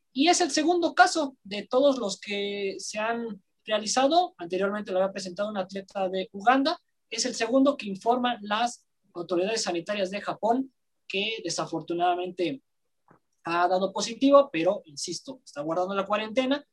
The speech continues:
y se espera que evidentemente esté listo tanto para entrenar como para, evidentemente, participar. Y finalmente, en cuanto a mi información, vamos a repasar lo que ha sucedido últimamente con el traslado de la antorcha olímpica, de la flama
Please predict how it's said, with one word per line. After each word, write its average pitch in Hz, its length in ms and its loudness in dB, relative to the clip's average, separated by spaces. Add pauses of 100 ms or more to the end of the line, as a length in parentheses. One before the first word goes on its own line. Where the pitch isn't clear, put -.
(220)
y 339 400 0 (120)
se - 180 -6
espera 175 380 -2
que 151 120 -8
evidentemente 165 680 -4
esté - 220 -8
listo 214 400 -6
tanto 285 380 2
para 247 180 4
entrenar 233 540 -4 (340)
como 208 380 -4
para, 202 480 0
evidentemente, 165 720 -4
participar. 165 840 -8 (560)
Y 330 160 0
finalmente, 330 920 4
en 190 220 -12
cuanto 190 280 -4
a 190 60 -4
mi 196 100 -6
información, 196 760 2 (140)
vamos 202 260 -2
a 190 80 4
repasar 185 560 2 (300)
lo 190 180 -6
que 226 100 0
ha 262 460 2
sucedido 285 640 2
últimamente 277 680 0
con 233 160 -6
el 196 80 -8
traslado 233 480 0
de 196 80 -6
la 185 100 -4
antorcha 226 400 -8
olímpica, 262 420 -4
de 170 100 -6
la 165 100 -8
flama 208 420 -6